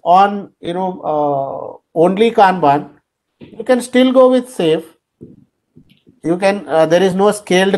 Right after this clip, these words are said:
Kanban. Of course, I, I am still to hear that. Maybe you will find something coming up in future. But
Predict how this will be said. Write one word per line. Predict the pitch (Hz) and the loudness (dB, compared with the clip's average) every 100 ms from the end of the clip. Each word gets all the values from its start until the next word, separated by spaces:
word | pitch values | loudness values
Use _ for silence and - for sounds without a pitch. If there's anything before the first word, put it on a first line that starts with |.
| 196 | 0
Kanban. | 170 175 175 175 170 156 | 0 0 2 2 2 -4
Of | 135 | -4
course, | 156 143 147 | -2 -2 -2
I, | 139 | -4
I | - 139 | -2 -2
am | 143 | -2
still | 143 156 156 | -4 -4 -4
to | 151 151 147 147 | -4 -2 0 0
hear | 139 147 | 0 0
that. | 151 156 160 | 2 0 2
Maybe | 147 147 160 147 - _ _ _ | 0 0 -2 -8 -16 _ _ _
you | 143 | -2
will | 156 156 | 0 0
find | 151 151 151 | 0 0 0
something | 147 147 151 147 | -2 0 -2 0
coming | 139 147 151 | 0 2 2
up | 156 156 | 0 0
in | 151 | -2
future. | - 139 139 185 - - _ _ | -2 -6 -2 -2 -2 -14 _ _
But | 139 160 180 | -2 0 0